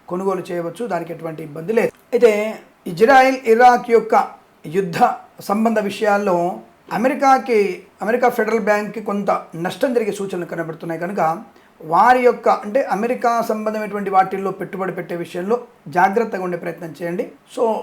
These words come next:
ఏదో గొప్పగా ఉన్నటువంటి షేర్స్ అన్ని కూడా అక్కడ పడిపోతున్న షేర్స్ని కొనుగోలు చేసే ప్రయత్నం చేయకండి, ఎందుకంటే మీకు అమెరికాకు సంబంధించినటువంటి విషయాల వరకు మాత్రం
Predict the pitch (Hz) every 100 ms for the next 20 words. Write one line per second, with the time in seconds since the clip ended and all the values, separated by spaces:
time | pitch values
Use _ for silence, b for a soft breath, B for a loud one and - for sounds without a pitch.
0 | - - 233 208 202 208 277 262 240 208
1 | 220 214 170 - - 226 233 226 214 208
2 | 180 190 175 - 208 226 254 240 214 214
3 | 214 208 196 196 202 196 190 175 175 180
4 | 175 175 185 175 190 240 269 - 190 196
5 | 202 185 196 - b b 214 185 175 -
6 | - _ _ 165 233 262 254 214 220 214
7 | 214 208 202 180 202 196 185 175 175 175
8 | 190 175 151